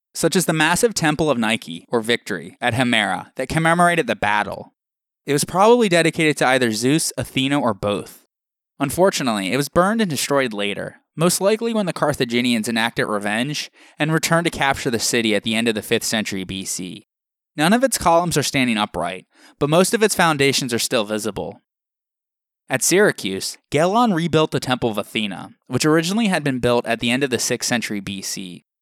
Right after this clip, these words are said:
It was nearly identical to the Temple of Victory at Himera. The temple's foundation has seven layers of blocks,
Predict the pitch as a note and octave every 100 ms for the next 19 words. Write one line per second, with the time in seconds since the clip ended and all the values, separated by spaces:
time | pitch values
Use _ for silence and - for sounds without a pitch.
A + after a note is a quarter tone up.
0 | _ _ _ C#3 E3 D#3 F#3 A3 B3 G3+
1 | C#3+ B2+ C3 A#2+ A2+ G2+ A2 G#2+ B2 A#2
2 | A#2 G2 G#2 - B2 G#2 G2 G2 G2 F2
3 | F2 - _ _ _ _ _ - - E3+
4 | A#3 A3+ F#3 F3 B2+ A#2+ - A#2+ A#2 -
5 | B2+ C3+ C#3+ C3 B2+ A2 G2 F#2+ G2 F#2
6 | - -